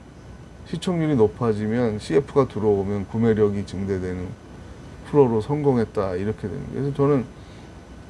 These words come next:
아, 미스터 선샤인을 비롯한 굉장히 수작들을 티비엔이 가지고 있는데,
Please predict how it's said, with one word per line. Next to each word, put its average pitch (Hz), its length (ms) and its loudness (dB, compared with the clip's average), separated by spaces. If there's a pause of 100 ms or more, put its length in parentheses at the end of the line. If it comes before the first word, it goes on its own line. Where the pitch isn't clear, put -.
(240)
아, 101 480 2
미스터 127 380 2
선샤인을 147 760 4
비롯한 127 480 0
굉장히 131 480 4
수작들을 139 720 0
티비엔이 123 560 0
가지고 101 340 -2
있는데, 98 560 2